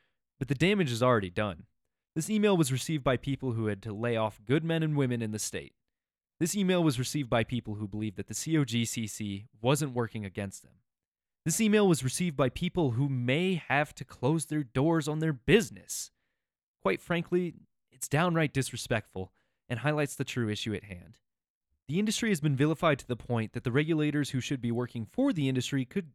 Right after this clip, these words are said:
care less about oil and gas production. I've got nothing else to say about this story.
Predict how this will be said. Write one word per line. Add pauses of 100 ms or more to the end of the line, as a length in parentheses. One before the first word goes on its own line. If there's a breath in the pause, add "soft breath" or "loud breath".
care
less
about
oil
and
gas
production. (800)
I've
got
nothing
else
to
say
about
this
story.